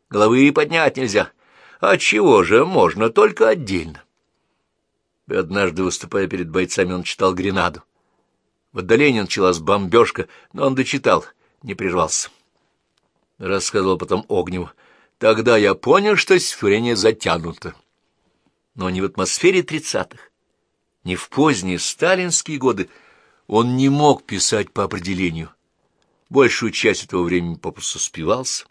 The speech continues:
меняя слова одного из лучших лирических поэтов на репутацию ресторанного остряка.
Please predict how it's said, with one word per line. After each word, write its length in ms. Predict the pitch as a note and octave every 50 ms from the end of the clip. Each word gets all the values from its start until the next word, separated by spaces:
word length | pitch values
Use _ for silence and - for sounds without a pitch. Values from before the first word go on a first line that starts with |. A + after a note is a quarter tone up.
| _ _ _ _ _ _ _ _ _ -
меняя 300 | G2 F2+ F#2+ F#2+ F#2+ F2+
слова 300 | - - G#2 F#2+ F#2+ F#2
одного 240 | F2 F2+ F#2 F#2+
из 120 | F#2 D#2+ D#2
лучших 440 | F#2 A#2 A2+ A2+ - G#2+ F#2+ - A#2
лирических 580 | G#2 G#2+ A2 A#2 G2 - - - - G#2 -
поэтов 420 | - - G#2+ A2 G#2 - G#2 - - - - - -
на 60 | -
репутацию 600 | G2 G2 F#2 - F2+ G#2 G2 - - - G2+ F2 - - - - -
ресторанного 600 | - A2 G#2+ - - - G2 G2 F#2+ F2 F2+ F2+ F#2
остряка. 440 | F#2 - - G#2+ F2+ - A2 -